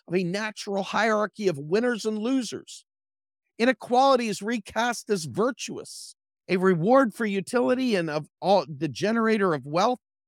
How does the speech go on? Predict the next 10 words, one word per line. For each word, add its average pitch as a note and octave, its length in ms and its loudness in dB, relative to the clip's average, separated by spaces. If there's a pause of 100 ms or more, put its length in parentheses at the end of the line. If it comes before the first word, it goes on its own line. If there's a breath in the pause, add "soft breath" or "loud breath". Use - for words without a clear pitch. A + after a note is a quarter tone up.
which - 240 -8
trickles A#3+ 500 -6
down E3+ 360 -2
to - 140 -6
everyone. C#3 480 -6 (460)
Efforts - 380 -4
to F3 280 -8 (120)
create E3 720 -2 (260)
a D3 60 -4
more E3 260 -4